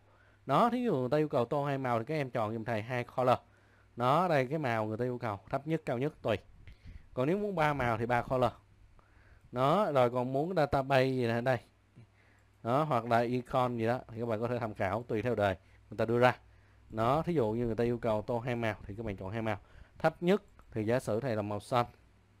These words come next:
Cao nhất thì dùng màu đỏ. Ok. Ok. Đó, bạn thấy tô màu cho tất cả các ô. Nhớ nha, khi người ta yêu cầu tô hai màu, tô ba màu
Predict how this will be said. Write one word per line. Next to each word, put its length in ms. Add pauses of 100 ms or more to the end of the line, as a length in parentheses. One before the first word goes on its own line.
(1000)
Cao 200
nhất 240
thì 140
dùng 320
màu 120
đỏ. 260 (1120)
Ok. 220 (1160)
Ok. 200 (920)
Đó, 160
bạn 140
thấy 180
tô 200
màu 200
cho 120
tất 380
cả 260
các 120
ô. 240 (260)
Nhớ 100
nha, 200 (260)
khi 280
người 160
ta 100
yêu 140
cầu 220
tô 280
hai 300
màu, 300
tô 220
ba 180
màu 300